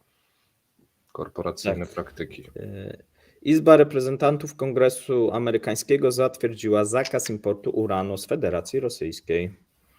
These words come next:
Speaker 1: Bardzo dobrze. O, y, materiałach radioaktywnych jeszcze dzisiaj będziemy później mówić.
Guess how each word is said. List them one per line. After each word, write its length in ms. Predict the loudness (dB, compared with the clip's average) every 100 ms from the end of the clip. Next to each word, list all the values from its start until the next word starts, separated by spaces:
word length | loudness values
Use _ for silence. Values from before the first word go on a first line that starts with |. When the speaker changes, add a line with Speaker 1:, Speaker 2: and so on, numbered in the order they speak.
| _ _ _ _ _
Speaker 1:
Bardzo 400 | -6 -4 -2 -4
dobrze. 500 | -2 0 6 8 6
O, 1000 | 4 4 6 6 4 4 4 2 0 -6 -18 -12 -4
y, 20 | 0 2 2 2 -2 -10 _ _ _ _ _ -10
materiałach 880 | -6 -2 2 4 4 2 -2 -6 -6
radioaktywnych 720 | -4 0 -2 -2 -4 -4 -6
jeszcze 320 | -6 -6 -8
dzisiaj 260 | -8 -8 -6
będziemy 320 | -4 -4 -4
później 340 | -4 -2 -4
mówić. 540 | -4 -2 0 -2 -4